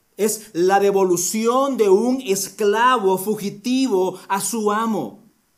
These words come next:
es la de un esclavo que huyó y le robó, que ha dañado a toda una familia. No es cualquier cosa lo que se va a tratar.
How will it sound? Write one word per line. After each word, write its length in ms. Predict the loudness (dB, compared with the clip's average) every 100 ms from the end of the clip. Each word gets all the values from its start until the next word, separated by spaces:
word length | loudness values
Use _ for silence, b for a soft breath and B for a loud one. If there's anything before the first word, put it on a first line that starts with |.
| -2
es 460 | 4 4 2 -8 -4
la 160 | -2
de 100 | 0
un 160 | 0 0
esclavo 760 | -2 -4 -2 2 4 4 2
que 120 | 4 4
huyó 680 | 6 0 0 4 6 6
y 60 | 4
le 140 | 2
robó, 880 | 0 0 0 0 2 2 0 -8 _ _ _ -8
que 160 | -6
ha 120 | -2
dañado 1040 | -2 -2 -2 -2 0 0 4 4 2 -4 _ _
a 200 | -6 -6
toda 220 | 0 2 2
una 220 | 0 -4
familia. 840 | -4 -4 -2 -2 -2 -4 -8 -20 _ _ _ _ _
No 240 | -12 -10
es 120 | -10 -10
cualquier 500 | -10 -10 -8 -8 -8
cosa 300 | -8 -8 -8
lo 120 | -12
que 100 | -12
se 120 | -12
va 100 | -12
a 40 |
tratar. 580 | -14 -16 -16 -20 -20 _